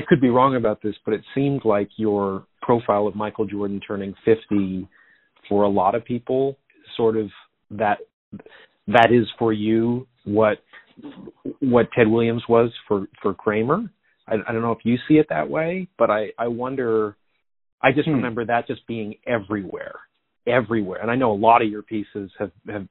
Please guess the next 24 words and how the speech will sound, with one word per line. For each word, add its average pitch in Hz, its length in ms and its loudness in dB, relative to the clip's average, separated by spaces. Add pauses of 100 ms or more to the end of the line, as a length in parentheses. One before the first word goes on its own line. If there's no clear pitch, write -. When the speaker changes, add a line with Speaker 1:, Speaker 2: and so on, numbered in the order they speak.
Speaker 1:
get 107 160 -4
passed 104 320 -2
around 101 320 -4
and 92 80 -8
have 104 280 -6
that 95 200 -2
impact, 143 560 -2
but - 120 -2
I 117 120 0
don't 131 260 -2
remember 113 400 -2
it 87 140 -8
quite 120 600 0
being 107 240 -4
on 98 160 -6
the 95 80 -8 (120)
same 104 200 -4
level 95 420 -6 (540)
as 101 220 2
that 101 240 0
Jordan 98 280 0
at 90 100 -8 (120)
fifty, 95 720 -4 (400)
and 101 600 -2